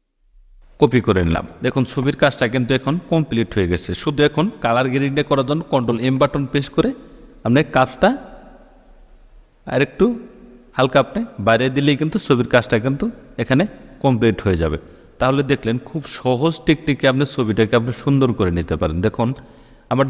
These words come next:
দুই মিনিট সময় লেগেছে ছবিটাকে আমরা সুন্দর করে নিতে। অনেকে বলে থাকেন আপনি ধীর গতিতে কাজ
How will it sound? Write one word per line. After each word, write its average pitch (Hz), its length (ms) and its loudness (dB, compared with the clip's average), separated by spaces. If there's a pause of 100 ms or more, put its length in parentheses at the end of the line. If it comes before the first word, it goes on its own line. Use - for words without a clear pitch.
দুই 139 180 4
মিনিট 151 180 2 (160)
সময় 135 300 2
লেগেছে 113 260 -2 (100)
ছবিটাকে 110 440 0
আমরা 127 140 0 (120)
সুন্দর 143 240 2 (100)
করে 92 180 0
নিতে। 82 160 -6 (120)
অনেকে 135 240 2 (100)
বলে 147 260 2
থাকেন 151 260 -2 (640)
আপনি 127 160 -2 (140)
ধীর 135 200 2
গতিতে 147 340 0 (100)
কাজ 143 100 0